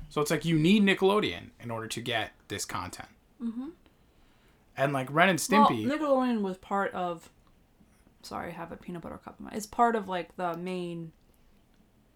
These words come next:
Speaker 2: cable. If you had a cable, you had Nickelodeon.
Speaker 1: Right, but there were still people that didn't have cable. There were still people that only had
Speaker 2: Of
Speaker 1: the
Speaker 2: course.
Speaker 1: basic cha-, channels, like, two through, you know, fourteen,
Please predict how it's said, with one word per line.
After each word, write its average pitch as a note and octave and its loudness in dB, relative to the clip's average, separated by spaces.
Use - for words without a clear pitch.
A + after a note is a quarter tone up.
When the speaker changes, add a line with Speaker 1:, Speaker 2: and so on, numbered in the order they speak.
Speaker 2:
cable. - -10
If - -14
you F#3+ -8
had F3+ -8
a E3+ -12
cable, E3+ -8
you E3 -8
had D#3+ -10
Nickelodeon. - -12
Speaker 1:
Right, E3 6
but B2 -4
there C#3+ 2
were D3+ 2
still D#3+ 4
people C3+ 0
that A#2 -2
didn't G#2+ -4
have F2+ -10
cable. D#3 -6
There B2 -6
were A#2+ -6
still F#3 6
people D#3 4
that C#3 6
only C3+ 2
had C3 0
Speaker 2:
Of A#2+ -4
Speaker 1:
the A2+ -4
Speaker 2:
course. - -4
Speaker 1:
basic C3+ -2
cha-, D#3 -2
channels, F#3 0
like, G#2 -10
two C#3 -4
through, A#2+ -4
you D3 -4
know, F#2+ -4
fourteen, A2+ -6